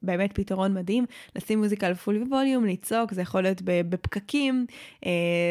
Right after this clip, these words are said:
בנהיגה אני פחות ממליצה, כזה, לפעמים זה כזה יכול טיפה להציף כזה ר-, רגשית, אה, ואולי זה קצת מסוכן, אבל לעצור בצד הדרך, לשים מוזיקה,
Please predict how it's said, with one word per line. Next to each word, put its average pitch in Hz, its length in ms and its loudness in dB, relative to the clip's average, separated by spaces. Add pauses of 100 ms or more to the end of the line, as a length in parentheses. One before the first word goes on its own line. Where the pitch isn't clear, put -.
(120)
בנהיגה 190 380 0
אני 233 100 2
פחות 214 300 -2
ממליצה, 220 380 -2
כזה, 175 220 -6
לפעמים 190 260 -6
זה 190 100 -4
כזה 180 220 -4
יכול 180 380 -2 (300)
טיפה 190 240 0
להציף 185 380 0
כזה 185 420 -2 (180)
ר-, 180 260 -4
רגשית, 262 400 0 (380)
אה, 175 360 2
ואולי 175 240 0
זה 180 80 -2
קצת 190 140 -4
מסוכן, 262 440 -2
אבל 190 200 2
לעצור 196 340 0
בצד 202 160 -2
הדרך, 202 400 0
לשים 196 240 -2
מוזיקה, 202 480 2